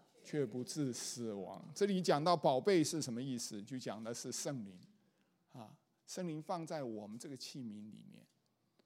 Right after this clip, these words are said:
我们就能够有这种能力。不要认为说圣灵跑到你身上，你就什么事，凡事都顺利了，照样有迫害，照样有挫折。啊，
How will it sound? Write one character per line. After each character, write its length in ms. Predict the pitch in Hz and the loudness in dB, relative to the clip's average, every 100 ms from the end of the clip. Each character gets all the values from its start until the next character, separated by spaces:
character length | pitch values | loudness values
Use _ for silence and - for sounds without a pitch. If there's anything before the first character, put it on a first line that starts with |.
| _ - | _ -6
我 140 | 127 | -4
们 120 | 135 | -6
就 220 | 147 196 151 | -4 -2 -2
能 180 | 123 | -4
够 160 | 135 143 | -6 -6
有 140 | 107 | -6
这 140 | 104 147 | -8 -10
种 160 | 117 95 120 | -8 -10 -14
能 280 | 110 117 143 | -12 -8 -2
力。 300 | 170 110 - _ _ _ _ _ - - _ _ _ _ _ _ | 0 -2 -8 _ _ _ _ _ -20 -20 _ _ _ _ _ _
不 80 | 202 | 0
要 180 | 226 | 2
认 200 | 233 214 | 0 -2
为 120 | 151 147 | -2 -2
说 180 | 175 | -4
圣 180 | 165 233 | -4 -4
灵 160 | 156 147 | -4 -6
跑 180 | - 131 | -4 -2
到 80 | |
你 120 | 170 127 | -2 -4
身 200 | 175 165 | -6 -6
上， 240 | 185 131 | -6 -6
你 120 | 117 | -8
就 300 | 113 165 135 - | -6 -4 -4 -6
什 180 | - | -10
么 80 | 127 | -8
事， 160 | 139 165 | -6 -6
凡 180 | 147 131 | -6 -6
事 160 | 175 | -4
都 140 | 156 147 | -4 -4
顺 260 | - 139 | -4 -6
利 160 | 123 123 | -6 -8
了， 140 | 80 - _ _ _ _ _ _ _ _ _ _ _ _ _ _ | -10 -18 _ _ _ _ _ _ _ _ _ _ _ _ _ _
照 300 | - 277 254 | 8 12 12
样 200 | 269 220 | 12 10
有 120 | 180 | 6
迫 260 | 156 - 208 | 4 4 4
害， 340 | 165 175 127 - | 4 -2 -6 -6
照 340 | - 254 240 | 2 4 6
样 220 | 247 269 220 | 8 6 6
有 140 | 160 | 4
挫 340 | - - 185 | 2 2 2
折。 300 | 135 117 110 - _ _ _ _ _ _ _ _ _ _ _ _ _ _ _ _ _ _ _ _ _ _ _ _ | 2 -4 -10 -14 _ _ _ _ _ _ _ _ _ _ _ _ _ _ _ _ _ _ _ _ _ _ _ _
啊， 340 | 131 127 127 | -6 -4 -6